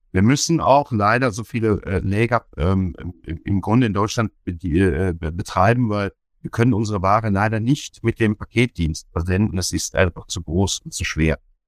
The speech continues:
Und, äh, deshalb, äh, haben wir, haben wir ja auch viele Sattelzüge jeden Tag auf der Straße, äh, aber eben immer nur im Umkreis von zweihundertfünfzig Kilometern. Alles andere rechnet sich nicht. Das Zeug ist einfach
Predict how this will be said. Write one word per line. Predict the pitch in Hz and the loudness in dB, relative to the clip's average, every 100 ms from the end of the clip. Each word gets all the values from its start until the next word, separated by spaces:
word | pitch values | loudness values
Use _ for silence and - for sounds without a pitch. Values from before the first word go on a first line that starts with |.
| _ _ _ - | _ _ _ -10
Und, | - 98 87 - | 2 2 2 -2
äh, | 87 82 | -2 -2
deshalb, | 92 117 104 - | -2 0 0 -2
äh, | 87 90 - | -4 -4 -6
haben | - 104 | -4 0
wir, | 104 | 2
haben | 95 107 | 0 0
wir | 104 | 0
ja | 95 | 0
auch | 92 - _ - | -2 -6 _ -4
viele | 107 98 | 0 2
Sattelzüge | 117 120 - - 82 | 0 -2 -4 -2 0
jeden | 82 82 80 | 0 -2 -4
Tag | 82 78 | -4 -4
auf | - | -4
der | 87 | -4
Straße, | - 87 87 90 120 131 _ _ _ _ - | -4 0 0 2 -2 -2 _ _ _ _ -2
äh, | 92 95 | 2 2
aber | - 92 - | 2 -2 0
eben | 104 110 | 0 0
immer | 110 117 | 0 0
nur | 120 117 | 0 0
im | 110 | -2
Umkreis | 107 127 131 123 - | -4 -2 0 0 -2
von | 123 | -6
zweihundertfünfzig | - 120 127 120 135 127 123 - | -2 2 2 0 -8 -8 -8 -6
Kilometern. | 135 139 135 - 82 | 0 2 2 2 0
Alles | 85 104 - | 0 -2 -2
andere | 92 110 110 | -2 -2 -4
rechnet | 123 - - | -4 -8 -6
sich | 80 - | -4 0
nicht. | 101 - | -2 -2
Das | 95 | -8
Zeug | - 92 104 | 0 0 0
ist | 87 | -4
einfach | 69 87 - | -4 -4 -8